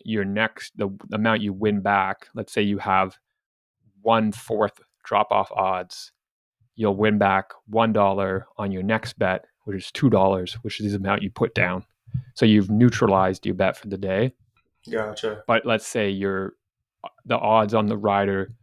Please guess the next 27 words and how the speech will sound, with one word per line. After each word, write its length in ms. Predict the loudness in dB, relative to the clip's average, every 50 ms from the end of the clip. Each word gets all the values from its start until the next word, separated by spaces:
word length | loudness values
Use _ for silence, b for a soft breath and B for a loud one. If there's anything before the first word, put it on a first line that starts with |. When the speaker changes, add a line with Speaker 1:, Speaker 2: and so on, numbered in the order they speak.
| _ _ _ _ _ _ _ _ _ _ _ _ _
Speaker 1:
was 540 | -2 2 2 2 2 2 -2 -6 -10 -12 -14 _ _ _ -20 -20 -20
three 260 | -10 -4 0 2 4
dot 200 | 4 4 2 2
two 160 | 2 0 0 2
five 540 | 2 4 4 4 4 2 0 -2 -4 -12 _ _ _ _ _ _
or 500 | 0 2 2 2 2 2 0 -2 -4 _ -14 -16 -8
two 120 | -4 0
dot 200 | 2 2 2 2
seven 260 | 0 -4 -4 -4 -6 -6
five 540 | -8 -6 -4 -4 -4 -4 -6 -10 -14 -20 -20 _ _ _ -20 -10 -6
or 80 | -4 -2
what 120 | -2 -2
have 260 | 0 2 0 2 2
you, 180 | 0 -2 -2 -4 b b b b b b b b b b b
you 140 | -4 -2 2
will 160 | 4 6 6
only 240 | 6 6 4 2 0
get 200 | 0 0 -2 0
back, 380 | 0 2 2 2 0 -2 -4 -4
like, 280 | -4 -4 -4 -4 -10 _ _ _ _ _ _ _
seventy 460 | -20 -18 -6 -2 0 0 0 0 -2
cents 360 | -4 -4 -6 -6 -6 -8 -10 -10
on 120 | -10 -8
that 160 | -8 -8 -6
dollar. 440 | -2 0 2 2 2 2 0 -4 -8 _ b b b b b b b b b _ _ 0
And 360 | 0 0 0 0 -2 -6 -6
then 520 | -2 0 2 2 2 2 0 -2 -2 -4